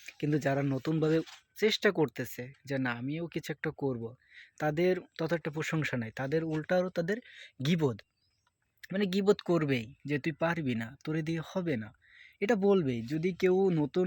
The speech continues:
কিছু করতে চায়, মানে সবাই পিছু টান দেবেই, দশ কথা বলবেই যে, "না, তুই হবে না, তোরে দিয়ে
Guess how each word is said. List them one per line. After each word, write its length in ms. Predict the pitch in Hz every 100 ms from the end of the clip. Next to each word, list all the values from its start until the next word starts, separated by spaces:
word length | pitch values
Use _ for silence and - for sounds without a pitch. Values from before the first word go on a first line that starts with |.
| 175
কিছু 220 | 185 -
করতে 360 | - 202 - 156
চায়, 260 | - 165 - - - - - - - _ -
মানে 140 | 196
সবাই 260 | 190 185 196
পিছু 240 | 196 180 185
টান 180 | 185 160
দেবেই, 320 | 135 123 123 135 - -
দশ 200 | 156 147 -
কথা 220 | 151 156
বলবেই 440 | 135 139 127 123 120
যে, 120 | 143
"না, 160 | 131 120
তুই 280 | 117 139 139 139
হবে 280 | - - 160
না, 100 | 131 123
তোরে 200 | 131
দিয়ে 140 | 131